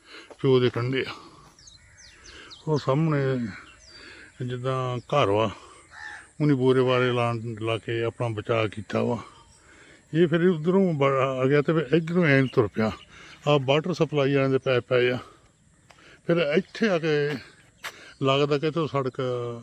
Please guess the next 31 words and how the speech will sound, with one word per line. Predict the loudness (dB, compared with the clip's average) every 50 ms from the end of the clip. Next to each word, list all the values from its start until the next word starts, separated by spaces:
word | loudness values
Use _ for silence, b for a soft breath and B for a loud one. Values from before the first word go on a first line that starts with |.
| -10 -8
ਆਪਣੇ | -8 -8 -6 -6 -6
ਬਚਾਅ | -6 -6 -6 -4 -4 -2 -2 -2
ਦੇ | -4 -4 -4
ਲਈ | -4 -6
ਪਿੰਡ | -6 -6 -8 -6 -4
ਵਾਲਿਆਂ | -2 -2 -4 -4
ਨੇ |
ਤੋੜ | -4 -6 -6 -4 -6
ਦਿੱਤੀ, | -8 -8 -10 -10 -8
ਉਹ | -8 -6
ਮਿੱਟੀ | -6 -8 -8 -8 -8 -6 -6 -6
ਵੀ | -6
ਪਈ | -6 -8 -6 -6 -6
ਆ। | -8 -10 B B B B B B B B
ਫਿਰ | -2 0
ਆਹ | 0 0
ਪਿੰਡ | -2 -4 -10 -16 -12 _ -4 -4 -2 -2
ਵੱਲ | -2 -2 -2 -2
ਨੂੰ | -4 -4
ਹੋ | -4 -4
ਗਏ | -4 -4
ਸਿੱਧਾ। | -6 -6 -6 -6 -8 -8 -10 -14 _ B B B B B B B -6 -6
ਆਹ | -6
ਬੜੇ | -2 -2 -2 -2 -2
ਢਾਡੇ | -2 -2 -2 -2 -2 -4
ਦੇ | -4 -4
ਤੁਹਾਨੂੰ | -2 -2 -2 -2 -2
ਘਰ | -4 -2 -2 -2 -2
ਦਿਸ | -4 -4 -4 -4
ਰਹੇ | -4 -4 -4 -4 -4
ਸਾਹਮਣੇ। | -4 -4 -6 -6 -8